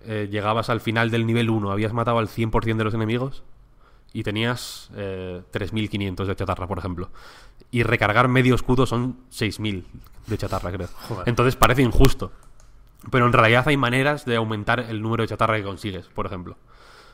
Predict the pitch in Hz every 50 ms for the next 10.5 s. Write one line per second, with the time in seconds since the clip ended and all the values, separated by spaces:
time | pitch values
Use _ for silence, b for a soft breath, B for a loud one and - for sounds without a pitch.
0 | B - - 113 104 - 123 117 113 - 127 113 117 98 110 104 104 101 101 101
1 | 101 101 101 101 101 101 101 101 101 - b b b b b b b - 123 117
2 | 117 107 104 104 101 - 123 117 110 107 104 104 104 104 104 104 101 98 - -
3 | - 120 110 110 104 - 120 120 - 135 127 131 127 123 104 107 104 - - -
4 | _ - - 127 117 117 110 107 120 123 120 113 104 117 113 110 - 123 117 117
5 | 113 113 110 110 107 113 107 98 113 123 127 123 113 110 101 107 101 107 107 104
6 | 107 101 101 104 104 101 - 117 110 104 - 110 98 107 101 101 101 98 98 98
7 | 98 98 95 95 95 95 98 104 - _ - - - 113 107 110 107 104 101 -
8 | - 113 107 107 98 110 104 101 101 98 95 95 113 123 120 117 110 98 - -
9 | - - - 101 - - 104 104 107 107 104 95 104 107 101 101 104 101 104 101
10 | 101 - - 113 107 104 101 113 123